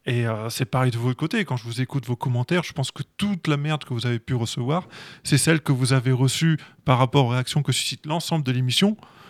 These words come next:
Et que ceux qui ont participé à vos émissions à titre individuel n'ont pas forcément, eux, vu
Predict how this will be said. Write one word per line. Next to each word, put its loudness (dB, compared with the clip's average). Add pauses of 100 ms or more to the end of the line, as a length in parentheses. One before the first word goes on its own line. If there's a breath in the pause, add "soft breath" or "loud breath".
(440 soft breath)
Et 6
que 8
ceux 4
qui -2
ont 2
participé -2
à 4
vos 0
émissions 0
à 2
titre -6
individuel 2
n'ont 4
pas 2
forcément, 0
eux, 4 (100)
vu 2